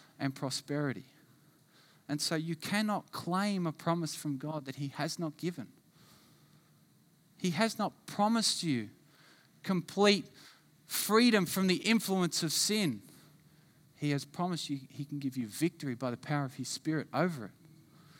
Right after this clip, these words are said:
He has not promised everyone healing, though it is a good thing to seek after, from sickness, from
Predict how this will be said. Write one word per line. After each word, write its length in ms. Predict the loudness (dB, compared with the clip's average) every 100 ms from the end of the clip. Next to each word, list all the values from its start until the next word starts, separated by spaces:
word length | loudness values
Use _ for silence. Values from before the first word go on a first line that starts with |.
| -20 -2
He 120 | 4
has 220 | 6 6
not 240 | 6 0 0
promised 440 | 2 4 4 0 2
everyone 500 | 4 4 2 4 4
healing, 560 | 4 4 6 8 8 6
though 180 | 2 2
it 80 |
is 120 | 2 0
a 40 |
good 300 | 0 -2 0
thing 180 | 2 2
to 100 | 2
seek 320 | 4 4 8
after, 360 | 8 8 4 -2 -4 -14 -2
from 320 | 4 6 4 -4 4
sickness, 640 | 8 8 6 4 2 2
from 300 | 4 4 4